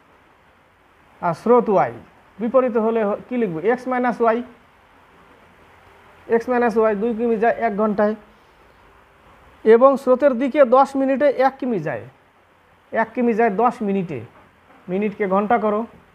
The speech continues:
ওয়ান বাই সিক্স স্রোতের দিকে, তাহলে এক্স প্লাস ওয়াই। তাহলে ওখানে কী পেলাম? এক্স মাইনাস ওয়াই equal to দুই, আর এই জায়গাটা পাবো এক্স প্লাস ওয়াই equal to ছয়।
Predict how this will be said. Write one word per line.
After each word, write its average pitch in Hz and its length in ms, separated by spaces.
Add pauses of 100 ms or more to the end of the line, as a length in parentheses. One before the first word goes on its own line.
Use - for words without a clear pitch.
(420)
ওয়ান 170 200
বাই 175 160
সিক্স 185 320
স্রোতের 247 440
দিকে, 160 220
তাহলে 151 260
এক্স 185 240
প্লাস 160 260
ওয়াই। 110 160 (720)
তাহলে 175 240
ওখানে 202 280
কী 220 180
পেলাম? 151 340
এক্স 196 240
মাইনাস 196 360
ওয়াই 175 300
equal 185 200
to 175 80
দুই, 185 400 (520)
আর 160 120
এই 175 100
জায়গাটা 180 260
পাবো 165 280 (100)
এক্স 202 300
প্লাস 175 280 (460)
ওয়াই 170 260
equal 151 220
to 202 60 (120)
ছয়। 220 240